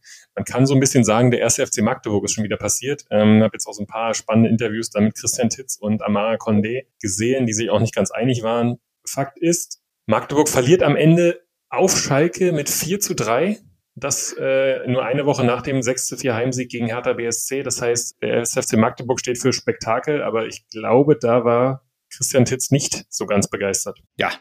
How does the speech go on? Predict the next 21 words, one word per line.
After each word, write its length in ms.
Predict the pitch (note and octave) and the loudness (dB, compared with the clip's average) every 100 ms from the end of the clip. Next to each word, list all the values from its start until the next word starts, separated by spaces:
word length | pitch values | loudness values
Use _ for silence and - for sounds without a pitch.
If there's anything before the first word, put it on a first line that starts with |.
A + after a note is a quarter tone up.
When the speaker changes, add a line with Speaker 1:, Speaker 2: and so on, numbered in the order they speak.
| _ - | _ -12
Speaker 2:
Spektakel 800 | - C3 C#3 - F3 E3+ E3 | -4 0 0 0 0 2 2
war's 240 | B2+ C3 C3 | 4 2 0
in 120 | C3 | 0
der 180 | B2 B2 | 0 2
Tat. 320 | B2 B2+ C3+ | 0 0 -2
Spektakel 580 | - A#2+ A#2 A#2+ B2+ A#2 | 0 0 2 0 0 2
war's, 380 | A#2 A#2 - - | 2 0 -2 -4
äh, 180 | A#2+ A#2 | -2 0
also 220 | A#2+ A#2+ | 0 0
es 140 | A#2+ | 0
war 160 | A#2 B2+ | 2 2
mal 240 | C3 B2+ | 2 2
wieder 320 | B2+ D#3 D3 A#2 | 0 0 2 0
und 140 | C3 | -2
erneut, 520 | A2+ A#2 C3 D3 - - - - - - | 0 2 2 0 -4 -14 -18 -18 -18 -4
ähm, 420 | G#2+ A#2 B2 B2 | 0 2 2 -2
Werbung 720 | G#2 A2+ B2 C#3 C3+ B2+ A#2+ - _ _ | 0 0 2 2 2 2 0 -8 _ _
für 260 | - C3+ C#3 | -4 0 2
den 240 | C3+ B2 | 2 2
Fußball. 760 | - D#3+ D#3 D3 C3+ C3+ C3+ - _ _ _ - | -2 -6 -4 0 2 2 -2 -8 _ _ _ -2
Samstagabend, 1080 | G#2 C3 - B2+ - A2 B2 B2+ C3 B2+ | 0 0 2 0 0 0 2 2 0 -2